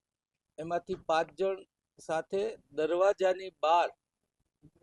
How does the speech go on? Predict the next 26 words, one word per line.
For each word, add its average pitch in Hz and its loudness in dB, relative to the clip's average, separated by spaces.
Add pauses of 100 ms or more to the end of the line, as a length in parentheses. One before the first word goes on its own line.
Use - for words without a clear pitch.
(560)
પોલીસના 170 -6
આગ્રહને 160 -6
લઈને 160 -4
હું 151 -14
મળ્યો 147 -8
હતો - -10 (2000)
અને 185 -4
એને 190 2
ખરા 180 0
અર્થમાં 175 -2
ધર્મ 156 -2
સમજાવ્યો 170 0
તો 160 -2
રાજી 147 -4
ખુશીથી 160 -12
પાછા 143 -10
વયા 123 -6
ગયા 87 -18
હતા. - -20 (2000)
આવા 175 0
લોકોને 208 0 (500)
પછી 180 -6
એના 196 0
ઉપર 196 -2
કેસ 196 0
થાય 208 2